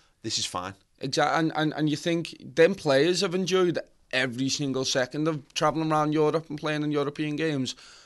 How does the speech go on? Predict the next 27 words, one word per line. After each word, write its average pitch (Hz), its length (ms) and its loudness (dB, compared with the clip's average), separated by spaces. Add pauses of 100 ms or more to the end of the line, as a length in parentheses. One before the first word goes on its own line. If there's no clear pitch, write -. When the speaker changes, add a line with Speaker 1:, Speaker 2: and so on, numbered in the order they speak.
(120)
Speaker 2:
so - 160 -8
they're 143 160 4
gonna - 160 -2
want 190 220 0
that 165 140 2
again. 147 360 0 (200)
It's - 180 -6
not 175 160 -2
just 190 240 -4
about, 165 340 0 (360)
it's - 500 -8
not 170 160 0
about 165 220 -2
pride 180 360 2
or 180 40 0
anything 175 280 -4
like 143 140 -4
that. 151 220 4
It's 160 160 -2
to 160 80 -4
create 151 420 0
these 180 220 -6
memories 151 420 -2
again, 143 400 -2
regardless, 123 800 0
and, 127 300 -4 (460)
and 127 300 -2